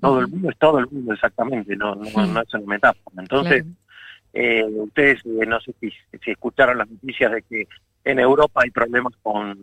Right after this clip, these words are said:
Speaker 1: la vacuna de Pfizer porque no las entregaron a tiempo.
Speaker 2: Sí.
Speaker 1: Vamos a ver qué pasa con la Sputnik V. La verdad que es una logística muy, muy importante. Son, eh, cargamentos muy, muy importantes que hay que hacerlos en condiciones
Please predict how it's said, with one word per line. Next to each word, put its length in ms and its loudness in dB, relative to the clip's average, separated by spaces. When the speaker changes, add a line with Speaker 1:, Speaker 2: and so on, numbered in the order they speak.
Speaker 1:
la 100 4
vacuna 320 0
de 80 -8
Pfizer 500 -2
porque 180 -4
no 100 2
las 160 -6
entregaron 500 2
a 140 -8
tiempo. 520 0
Speaker 2:
Sí. 320 -4
Speaker 1:
Vamos 260 4
a 60 -6
ver 120 -4
qué 120 0
pasa 280 -2
con 140 -4
la 80 -2
Sputnik 460 -8
V. 300 4
La 120 -8
verdad 340 2
que 380 0
es 220 -4
una 380 2
logística 680 0
muy, 400 -6
muy 260 -8
importante. 640 0
Son, 340 -6
eh, 280 -6
cargamentos 760 0
muy, 340 -4
muy 220 -6
importantes 600 -2
que 100 -20
hay 40 -20
que 80 -8
hacerlos 440 -4
en 160 -6
condiciones 720 -2